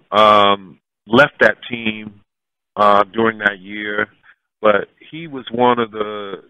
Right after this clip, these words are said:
greatest all-around talents that gave me the blues back in the high school, and, uh, always thought that he would have been, um, an excellent N B A player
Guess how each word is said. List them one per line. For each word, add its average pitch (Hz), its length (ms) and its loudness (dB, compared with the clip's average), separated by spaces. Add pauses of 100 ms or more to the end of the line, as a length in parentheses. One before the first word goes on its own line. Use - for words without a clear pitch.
greatest 117 440 -2
all-around 110 760 2
talents 107 520 0
that 95 220 -4
gave 107 260 -14
me 104 160 -20
the 92 60 -20
blues 104 520 -8 (300)
back 101 220 0
in 101 100 -18
the 95 80 -6
high 113 220 -2 (120)
school, 92 500 -16 (800)
and, 101 560 -2 (160)
uh, 92 320 2
always 120 320 6 (140)
thought 110 300 6
that 98 240 -4 (200)
he 117 220 -16 (200)
would 110 220 -6
have 98 380 2
been, 98 580 -6 (560)
um, 87 720 -2 (160)
an 95 160 -6
excellent 104 600 -4 (440)
N 113 140 -4
B 101 160 -14
A 95 240 -2
player 104 260 0